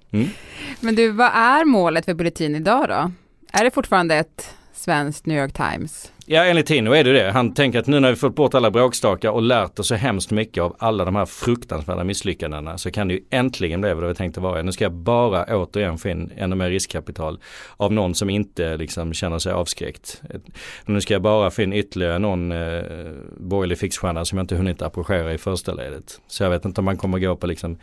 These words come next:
Speaker 1: C-laget, om man ska vara elak, eller om det finns någon kvar som man bara inte hört av sig till. Eh, men det, det, ja,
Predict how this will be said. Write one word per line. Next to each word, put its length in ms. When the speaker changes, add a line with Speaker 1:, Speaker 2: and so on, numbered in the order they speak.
Speaker 1:
C-laget, 840
om 80
man 320
ska 140
vara 120
elak, 300
eller 240
om 100
det 80
finns 280
någon 100
kvar 200
som 180
man 260
bara 140
inte 160
hört 160
av 140
sig 160
till. 180
Eh, 440
men 200
det, 120
det, 460
ja, 280